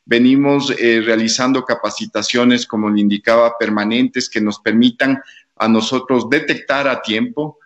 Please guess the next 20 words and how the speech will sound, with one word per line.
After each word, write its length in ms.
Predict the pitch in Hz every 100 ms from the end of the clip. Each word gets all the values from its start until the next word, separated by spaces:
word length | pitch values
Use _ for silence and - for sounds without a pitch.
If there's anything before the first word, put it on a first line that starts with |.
| _ _
y 180 | - 127
de 160 | 120 123
esta 300 | 135 - 120
forma, 580 | - 120 127 131 123 -
eh, 80 | 113
dar 380 | 107 123 135 131
con 140 | 123 117
la 160 | 107
trazabilidad 840 | 127 135 - 120 104 104 101 123
y 80 | 127
desarticular 840 | 117 104 - - 104 - 104 110
estas 340 | 110 113 107 104
organizaciones, 1000 | 98 98 101 - 90 - 117 120 120 - - _
como 200 | 110 107
usted 220 | 107 120 117
bien 160 | 123
lo 60 | 117
inde-, 240 | 110 104
lo 200 | - 101
decía, 560 | 101 95 - 120 117